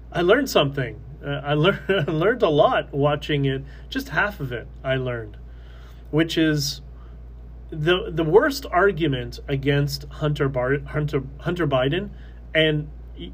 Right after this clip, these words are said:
some of you are gonna slip into this cognitive dissonance that I'm defending Hunter Biden. I'm not. Um, I'm really concerned about some of those pictures that were on the laptop,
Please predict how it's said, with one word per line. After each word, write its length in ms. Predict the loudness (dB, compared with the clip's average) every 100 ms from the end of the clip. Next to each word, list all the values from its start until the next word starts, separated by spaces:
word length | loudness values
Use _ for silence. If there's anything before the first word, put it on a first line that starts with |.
| -12
some 300 | 2 2 4
of 100 | 4
you 160 | 6
are 120 | 6 6
gonna 180 | 2
slip 340 | 0 2 2 2
into 340 | 0 -2 2
this 420 | 6 6 4 -6 -14 -18 -18 -18 -18 -4
cognitive 480 | 0 0 0 0
dissonance 460 | 2 0 2 0 2
that 180 | 0 0
I'm 320 | 0 -2 -4 -12 -12 -2
defending 540 | -2 2 2 2 0
Hunter 320 | 0 0 0
Biden. 520 | 2 2 2 -2 -6 -10 -8
I'm 160 | -4
not. 380 | -2 0 -2 -4 -8 -18 -18 -18 -18 -18 -10
Um, 560 | -2 0 0 -2 -4 -10
I'm 140 | -4 2
really 200 | 4 4
concerned 440 | 0 0 2 2
about 220 | 2 -2
some 160 | 0 0
of 60 | 0
those 140 | -2
pictures 480 | -2 -4 -4 -6 -4
that 120 | -6
were 80 | -4
on 120 | -4
the 60 | -2
laptop, 540 | -2 -2 -2 -4 -4